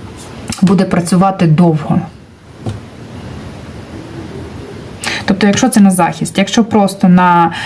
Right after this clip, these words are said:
ем, благополуччя, гроші і тому подібне, е, то можу сказати, що, ну,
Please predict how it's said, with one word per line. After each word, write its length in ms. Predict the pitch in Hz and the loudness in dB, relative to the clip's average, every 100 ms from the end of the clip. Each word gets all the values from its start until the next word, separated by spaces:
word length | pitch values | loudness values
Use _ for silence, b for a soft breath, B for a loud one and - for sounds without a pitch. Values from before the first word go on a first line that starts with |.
| B B | B B
ем, 1200 | - 175 170 170 165 165 165 160 160 170 165 - - - - - - - - - - - - - - B B B | 0 2 4 4 4 4 4 4 4 2 2 0 -2 -4 -14 -16 -18 -20 -14 -12 -10 -10 -12 -12 -14 B B B
благополуччя, 720 | 196 196 208 208 208 240 - 190 | 4 6 4 4 6 4 4 4
гроші 420 | 175 196 208 214 | 4 4 2 2
і 20 | |
тому 260 | 196 185 180 | 4 4 4
подібне, 640 | 180 185 226 294 247 202 202 B B B - | 4 6 6 6 6 4 0 B B B -4
е, 340 | 190 185 180 175 | 2 4 4 2
то 340 | 208 208 196 - | 4 4 4 2
можу 380 | 196 190 196 202 | 4 6 6 4
сказати, 520 | - 202 233 240 202 | 2 2 2 2 0
що, 460 | - - 190 185 185 185 - - - - - - - - - - - - - - - - - - - - - - - - - - - - - - - - B B B - | 0 0 2 6 4 4 -4 -20 -20 -20 -20 -20 -20 -20 -20 -20 -20 -20 -18 -16 -14 -16 -18 -16 -14 -12 -14 -16 -14 -14 -14 -16 -18 -16 -14 -14 -16 -10 B B B 2
ну, 160 | 254 | 2